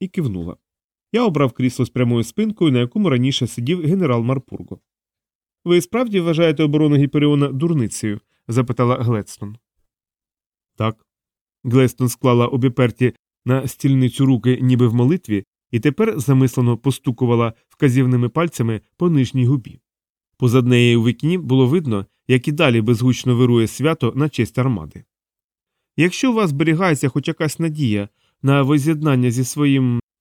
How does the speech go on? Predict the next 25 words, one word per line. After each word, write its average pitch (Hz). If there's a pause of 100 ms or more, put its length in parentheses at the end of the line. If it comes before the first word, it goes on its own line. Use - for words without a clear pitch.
ем, 113 (220)
двійником», 139 (400)
проказала 120
вона, 104 (380)
То 180
хіба 185
не 170
у 165
ваших 202
інтересах 147
реалізація 143
кампанії 131
за 127
Гіперіон? 143 (920)
Я 190
не 233
відповів 123
нічого. 98 (1080)
Краєвид 127
у 120
вікні 117
перемкнувся 120
на 113
нічне 113
небо, 113